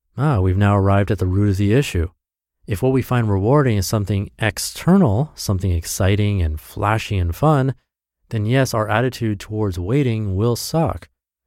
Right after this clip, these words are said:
We will hate it and hate the world for not rewarding us like the little rats we are. But if our rewards are internal, if we take pleasure in our own thoughts, our own presence, in the simple act of experiencing the world as it is,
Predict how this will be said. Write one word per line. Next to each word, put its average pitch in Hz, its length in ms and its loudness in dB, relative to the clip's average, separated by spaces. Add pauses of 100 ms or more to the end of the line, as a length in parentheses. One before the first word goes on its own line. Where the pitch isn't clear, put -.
We 117 100 -2
will 87 120 0
hate 135 280 2
it 104 240 0 (320)
and 131 220 0
hate 120 160 2
the 110 80 2
world 117 380 2
for 104 100 -4
not 98 180 0
rewarding 110 480 2
us 104 220 -2
like 101 140 -4
the 95 80 -2
little 101 260 0
rats 98 260 -2
we 90 140 -2
are. 127 340 0 (640)
But 123 100 2
if 120 120 0
our 120 100 2
rewards 120 400 0
are 107 220 0
internal, 131 720 0 (220)
if - 100 -8
we 127 60 2
take - 240 -4
pleasure 127 480 2
in 101 160 -2
our 90 160 0
own 87 240 0
thoughts, 87 560 -2
our 95 180 4
own 90 180 2
presence, 90 720 0 (100)
in 95 100 -2
the 85 160 0
simple 95 400 -2
act 101 240 0
of 98 100 0
experiencing 104 640 -2
the 95 80 0
world 101 320 2
as 95 160 0
it 92 100 0
is, 127 360 2